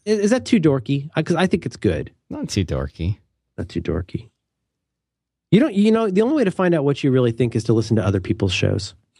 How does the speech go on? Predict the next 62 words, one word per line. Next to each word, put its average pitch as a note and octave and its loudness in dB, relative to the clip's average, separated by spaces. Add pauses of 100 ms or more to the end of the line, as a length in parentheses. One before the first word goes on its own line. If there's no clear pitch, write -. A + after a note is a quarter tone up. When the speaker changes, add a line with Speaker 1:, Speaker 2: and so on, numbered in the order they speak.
(120)
Speaker 1:
Because B2+ 4
you C#3 6
say D3+ 4
it's A#2+ -2
not C3 0
your A2+ 2
job G#2+ 0
to - -10
correct F#2+ -4
people. - 0
The C3 6
only E3 2
way E3 2
to D3 -2
find B2 -2
out G2+ -4
what G2 -4
you G#2+ 0
really F#2 2
think - -4
is F#2+ -2
to A2 0
go G2 2
elsewhere. F#2 -2 (120)
Speaker 2:
Explain. E2+ -2 (640)
Speaker 1:
Hmm. G#2+ 6 (500)
Well, B2+ 2
you F#3 4
know, C3+ 0 (240)
uh, D3 2
you, C#3 0 (120)
you D3 4
don't C#3 0
correct D#3+ 0
me F#2 -2
when A2+ 0
I G#2+ 0
say G#2 0
things G2+ -2
wrong, G2+ 0
and A#2 6
you A#2+ 4
don't A#2 0
correct, A2 0
uh, A#2 2
Speaker 2:
I A2 2
Speaker 1:
Money A2+ 4
Speaker 2:
also A2 2
Speaker 1:
Boy. G#2+ 6
Speaker 2:
don't G#2+ 2
test - -2
you G2+ 0
with E2+ -2
strange F#2+ -2 (300)
scientific F#2+ -2
references F2+ -4
and E2+ -8
Speaker 1:
I'm D#3 6
ready D3+ 4
Speaker 2:
tended D3 -2
Speaker 1:
to D#3+ 2
go. B2 0